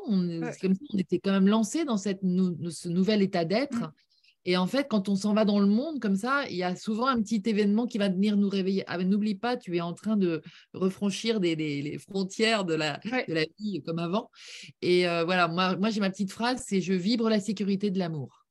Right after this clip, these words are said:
Speaker 1: Voilà, dans ma voiture, en tout cas, personnellement. Donc, je
Speaker 2: Mm.
Speaker 1: la donne <laughs> à qui, à qui on voudra.
Speaker 2: <laughs>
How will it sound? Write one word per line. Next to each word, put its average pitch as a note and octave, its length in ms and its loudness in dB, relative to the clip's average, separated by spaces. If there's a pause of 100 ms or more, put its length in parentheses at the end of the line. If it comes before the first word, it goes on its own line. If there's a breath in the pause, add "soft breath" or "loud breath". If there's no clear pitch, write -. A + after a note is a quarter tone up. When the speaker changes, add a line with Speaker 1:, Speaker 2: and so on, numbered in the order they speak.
(140)
Speaker 1:
Voilà, D3+ 340 -10
dans E3+ 160 0
ma F3 140 -2
voiture, E3 340 -6 (440)
en D3 100 -10
tout D3+ 100 -18
cas, C#3+ 160 -16 (440)
personnellement. D#3 420 -8
Donc, A3+ 300 -2
je A3 40 -6
Speaker 2:
Mm. G#3+ 40 -8
Speaker 1:
la C3+ 260 -14
donne B2+ 120 -20 (220)
<laughs> G3 240 2
à C4 80 2
qui, G#3 320 -2
à F3+ 120 0
qui G#3 200 -4
on F#3 140 0
voudra. D#3+ 280 0
Speaker 2:
<laughs> D#4+ 300 2